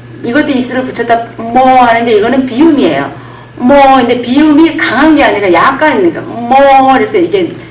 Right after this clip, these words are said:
이게 우리나라 말하고 좀 많이 달라요.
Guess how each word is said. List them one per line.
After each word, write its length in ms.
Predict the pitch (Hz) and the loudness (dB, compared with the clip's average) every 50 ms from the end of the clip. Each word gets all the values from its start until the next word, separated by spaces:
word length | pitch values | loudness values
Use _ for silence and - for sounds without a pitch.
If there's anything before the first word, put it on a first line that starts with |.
| - - - - - - - - - | -20 -20 -20 -20 -20 -20 -20 -20 -10
이게 220 | - 254 285 339 339 | -4 0 2 4 4
우리나라 420 | 269 226 233 233 220 196 196 190 | 2 2 0 -2 -2 -2 -2 -2
말하고 400 | 170 165 147 151 160 160 160 160 | -2 -4 -4 -4 -6 -8 -10 -10
좀 160 | 156 170 165 | -10 -8 -8
많이 240 | 156 156 156 151 151 | -6 -6 -8 -8 -10
달라요. 640 | 151 - - - - 160 151 151 151 151 - - | -10 -12 -12 -10 -8 -8 -6 -6 -8 -8 -10 -12